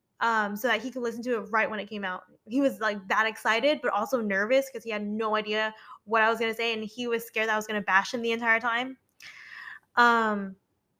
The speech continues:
but he had asked me, he told me, you know, "Great podcast. It was great seeing your point of view. Um, but if you would like to, you know, still be a guest speaker, then I'd be more than happy to have you on as, you know, on the show."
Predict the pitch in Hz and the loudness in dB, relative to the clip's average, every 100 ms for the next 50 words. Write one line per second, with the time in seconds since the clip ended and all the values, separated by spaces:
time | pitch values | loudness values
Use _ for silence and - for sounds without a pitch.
0 | _ _ - - 254 254 240 240 359 415 | _ _ -16 -4 -2 2 6 6 6 2
1 | - 254 233 214 247 285 269 269 240 202 | -8 -8 -6 -6 -2 2 2 2 0 -2
2 | 196 302 294 294 262 262 262 254 247 247 | 0 0 2 6 6 6 4 4 4 0
3 | - - - - 240 247 233 233 208 - | -14 -20 -20 -4 0 2 2 0 -2 -8
4 | - 254 254 262 - 233 214 214 226 202 | -6 0 0 0 -4 -4 -4 -4 -4 -4
5 | 202 262 294 285 285 285 269 _ _ 220 | -6 -2 2 4 4 0 -6 _ _ 2
6 | 220 214 208 277 269 - - 240 233 220 | 2 2 2 6 6 4 -2 -2 -2 -2
7 | 208 - 220 220 214 - - 214 208 214 | -6 -6 -2 -2 -4 -14 -8 -6 -4 -6
8 | - _ 226 208 208 226 214 214 196 - | -10 _ -8 -6 -4 -6 -6 -6 -8 -4
9 | 330 320 294 285 285 - - - 240 247 | -2 4 8 8 6 -6 -20 -6 0 2
10 | 220 220 233 226 226 214 220 233 220 208 | 2 2 0 -2 -4 -2 0 0 -2 0
11 | 208 208 208 - - 226 208 202 196 - | 0 0 -10 -12 -6 -4 -2 -4 -6 -2
12 | 220 208 208 196 190 190 - 196 190 - | 0 0 -2 -2 -2 -4 -4 -2 -4 -10
13 | 202 190 190 - 208 196 - 240 - | -10 -8 -8 -6 -4 -4 0 2 0